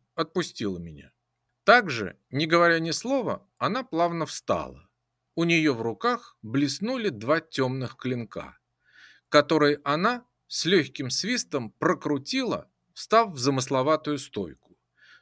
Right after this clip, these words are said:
Тут и без слов понятно. К нам гости. Я потихоньку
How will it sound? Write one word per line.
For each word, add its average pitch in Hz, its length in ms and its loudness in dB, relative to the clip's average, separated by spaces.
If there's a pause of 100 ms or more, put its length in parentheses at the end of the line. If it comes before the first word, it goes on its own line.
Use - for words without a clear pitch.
(140)
Тут - 440 -4
и - 80 -2
без 196 260 2
слов 143 360 0
понятно. 87 680 -6 (320)
К - 100 -8
нам 190 340 -2
гости. - 500 -8 (600)
Я 202 180 2
потихоньку 226 840 -6